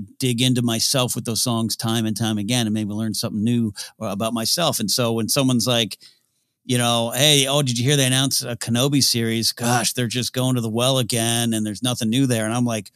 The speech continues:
"Oh, p-, please, could we continue to analyze Kenobi? Because I learn a lot about him and myself during that."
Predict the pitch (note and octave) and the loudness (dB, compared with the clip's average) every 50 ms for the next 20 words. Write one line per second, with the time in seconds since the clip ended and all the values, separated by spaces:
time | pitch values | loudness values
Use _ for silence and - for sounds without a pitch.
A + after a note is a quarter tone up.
0 | _ - _ _ _ _ _ - D3+ E3+ E3 - - - - - B2 - - D#3+ | _ -20 _ _ _ _ _ 2 2 4 4 2 -4 -12 -14 -8 -6 -2 2 4
1 | E3 C#3 - - B2+ B2 D3 D#3+ B2+ - - C3+ B2 - - - C3+ C#3 D3+ D#3+ | 4 4 2 2 2 2 2 2 2 0 0 0 2 0 2 2 4 4 4 4
2 | D3 C#3 - C3 C#3+ C#3+ C#3+ C#3 C3+ C3+ - - - B2 B2 A#2+ C#3 D3 E3 F#3 | 4 2 2 2 2 2 2 2 2 2 2 0 0 0 0 0 2 2 2 2
3 | E3 B2+ B2+ - C3 A#2+ A#2+ B2 B2+ A2+ A#2+ B2+ B2 B2 B2 B2 A#2+ A#2+ A#2+ A2+ | 2 0 -2 -2 0 0 2 0 0 0 0 0 0 0 0 -2 -2 -2 0 0
4 | A#2 A2+ G2+ A2+ B2 B2+ B2 A#2+ - - B2 B2 A#2+ A#2 A#2 A2+ - - C#3+ C3+ | -2 -2 -2 0 2 2 2 2 0 0 0 0 2 0 0 -2 0 0 0 0
5 | B2 - - A2+ G#2 G2+ F#2+ F#2+ G2 F#2 - - | 0 0 -2 -2 -2 -2 -2 -2 -2 -4 -6 -8